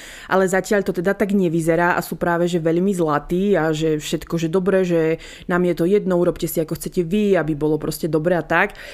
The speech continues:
Čiže tomu neviem tiež pochopiť, že, že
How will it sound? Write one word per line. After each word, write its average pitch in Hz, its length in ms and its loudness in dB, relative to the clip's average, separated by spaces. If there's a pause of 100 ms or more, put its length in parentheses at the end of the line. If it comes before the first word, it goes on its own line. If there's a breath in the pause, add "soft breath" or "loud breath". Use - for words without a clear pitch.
(120)
Čiže 185 640 2
tomu 240 320 4
neviem 226 320 4
tiež 233 320 2
pochopiť, 196 480 0
že, 185 220 4 (640 loud breath)
že 175 300 0